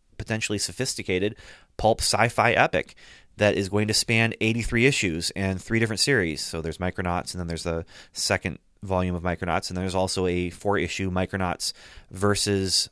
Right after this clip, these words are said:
X-Men that's coming up. Uh, now that's way, <laughs> that's, that's, we're, we're a ways away from that, but,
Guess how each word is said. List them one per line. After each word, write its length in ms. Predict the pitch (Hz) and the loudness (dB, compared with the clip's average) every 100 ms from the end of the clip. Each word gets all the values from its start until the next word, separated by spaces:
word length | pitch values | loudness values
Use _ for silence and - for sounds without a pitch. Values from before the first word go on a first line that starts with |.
| - | -10
X-Men 420 | 131 - - - - - | -12 -8 -10 -10 -18 -12
that's 140 | - | -10
coming 260 | - 87 - | -8 -8 -10
up. 180 | - - _ _ _ _ _ _ _ - | -12 -16 _ _ _ _ _ _ _ -14
Uh, 240 | 92 82 - - | -12 -10 -12 -10
now 100 | 90 | -6
that's 220 | 90 - | -6 -4
way, 400 | 90 104 90 80 - | 2 2 2 -2 -14
<laughs> 180 | - - | -18 -8
that's, 200 | - - - - - | -6 -6 -10 -16 -4
that's, 340 | 101 - - - | -2 0 0 0
we're, 100 | 120 - - - | -2 -4 -14 0
we're 100 | 139 | 6
a 60 | 139 | 8
ways 220 | 135 120 | 8 6
away 200 | 113 117 | 4 4
from 160 | 107 | 2
that, 260 | 95 85 - - - - - | -2 -2 -4 -10 -20 -20 -14
but, 420 | 101 107 95 - | 2 4 4 2